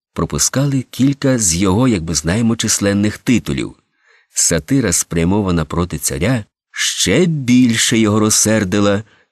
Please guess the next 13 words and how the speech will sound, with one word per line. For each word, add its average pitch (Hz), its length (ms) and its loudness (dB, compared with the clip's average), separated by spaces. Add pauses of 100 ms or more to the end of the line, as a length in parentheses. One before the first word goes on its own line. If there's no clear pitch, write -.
і 110 160 2
ледь 139 380 2
не 151 160 2
спричинилася 156 1040 0
до 143 140 0
війни. 120 460 2 (1000)
Та 143 120 -2
спочатку 85 680 -4 (460)
він 143 300 2
відправив 139 520 0
посольство, 80 760 -2 (200)
вимагаючи 80 1000 -2
сатисфакції. - 960 -2